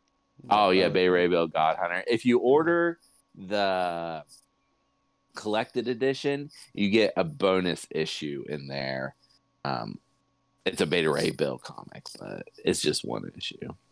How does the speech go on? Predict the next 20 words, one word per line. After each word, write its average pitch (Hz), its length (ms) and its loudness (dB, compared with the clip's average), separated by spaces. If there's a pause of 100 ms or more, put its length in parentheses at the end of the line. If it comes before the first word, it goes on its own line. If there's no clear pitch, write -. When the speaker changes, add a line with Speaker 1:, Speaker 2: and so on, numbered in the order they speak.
Speaker 2:
Okay. - 220 -14 (1500)
All 104 100 -8
right. - 100 -8
Well, - 80 -12
thank - 260 -10
you 101 60 -12
very 110 180 -2
much, 135 260 -12
Brad. 104 320 -6 (180)
Uh, 101 320 -2 (200)
Brandon, 127 360 2
what 101 140 -4
do 113 80 -10
you 104 60 -6
have 98 240 -4
for 98 260 -6
us - 280 -14
as - 120 -18
far 101 280 -2
as - 360 -10